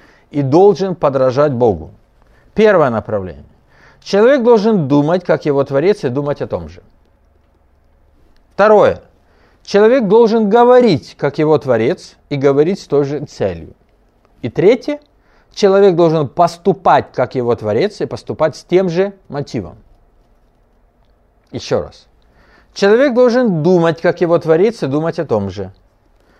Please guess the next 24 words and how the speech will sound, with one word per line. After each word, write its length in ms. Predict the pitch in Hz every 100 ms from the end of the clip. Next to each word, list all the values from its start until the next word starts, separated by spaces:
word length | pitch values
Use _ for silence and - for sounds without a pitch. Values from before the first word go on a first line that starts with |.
| _ _
Человек 420 | - 180 202 202
должен 500 | 165 185 131 143 131 -
говорить, 680 | 123 180 185 156 135 165
как 220 | - 175 180
его 180 | 170
Творец, 420 | 170 175 175 185 -
и 80 |
говорить 400 | 127 131 139 175
с 60 | -
той 140 | 160
же 160 | 143 165
целью. 580 | - 143 120 110 110 110 _ _ _ _ _ _ _ _
Человек 380 | - 180 190 180
должен 320 | 165 156 147
поступать, 640 | 117 151 - 139 143 160 -
как 200 | 202 214
его 140 | 202
Творец, 380 | 196 208 208 -
и 40 |
поступать 520 | 139 131 - 123 123
с 80 | -
тем 260 | - 185 170
же 260 | 175 185 -
мотивом. 580 | 120 139 - 147 95